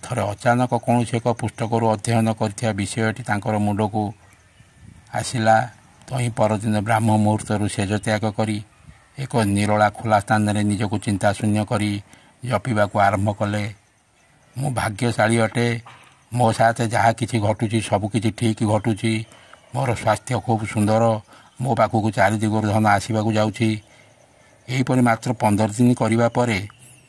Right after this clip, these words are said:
ନିଜର ସ୍ୱାସ୍ଥ୍ୟରେ ଚମକପଣ ଆସିଗଲା। ଆଗରୁ ଲାଗୁଥିବା ଥକାପଣ ଆଉ ନଥିଲା। ଏକ ନୂଆ ଚାକିରି ପାଇଁ ଇଣ୍ଟରଭ୍ୟୁ କଲ୍ ଲେଟର ମଧ୍ୟ ଆସିଗଲା। ଏକ ନୂଆ ବ୍ୟବସାୟ କରିବା ପାଇଁ ମନରେ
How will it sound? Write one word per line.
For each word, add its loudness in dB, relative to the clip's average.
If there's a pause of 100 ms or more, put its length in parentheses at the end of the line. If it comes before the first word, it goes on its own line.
(240)
ନିଜର 0
ସ୍ୱାସ୍ଥ୍ୟରେ 0
ଚମକପଣ 2
ଆସିଗଲା। 2 (600)
ଆଗରୁ 0
ଲାଗୁଥିବା 0
ଥକାପଣ 0
ଆଉ 4
ନଥିଲା। 2 (600)
ଏକ -4
ନୂଆ 2
ଚାକିରି -2
ପାଇଁ 2
ଇଣ୍ଟରଭ୍ୟୁ 0 (560)
କଲ୍ 0
ଲେଟର -2
ମଧ୍ୟ -2
ଆସିଗଲା। 0 (720)
ଏକ -8
ନୂଆ 2
ବ୍ୟବସାୟ 0
କରିବା 0
ପାଇଁ -2
ମନରେ -2